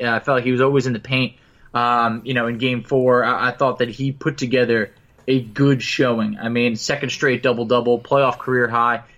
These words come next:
in points, rebounds, you know, ties a career high for blocks in the playoffs. So, uh,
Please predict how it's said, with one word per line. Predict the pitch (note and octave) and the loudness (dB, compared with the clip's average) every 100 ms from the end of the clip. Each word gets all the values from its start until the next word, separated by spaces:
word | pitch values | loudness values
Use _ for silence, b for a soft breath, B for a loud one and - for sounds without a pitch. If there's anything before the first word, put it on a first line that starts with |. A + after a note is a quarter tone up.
| b | b
in | A2 | -8
points, | - C3 B2+ - | -2 -2 -2 -2
rebounds, | B2+ B2 A#2+ A#2 A2+ - - b b | 0 2 2 0 -2 -8 -20 b b
you | A#2+ | -8
know, | A2 | -4
ties | C3 B2 A2 | -2 -2 -4
a | |
career | - B2 | -4 -4
high | A#2 A2+ | -2 -4
for | - | -6
blocks | G#2+ A#2+ B2 C#3 - - | -4 0 2 0 -2 -14
in | B2+ | -8
the | A#2+ | -6
playoffs. | B2+ A#2+ A#2 A#2 | 0 2 2 0
So, | - | 0
uh, | B2 | -2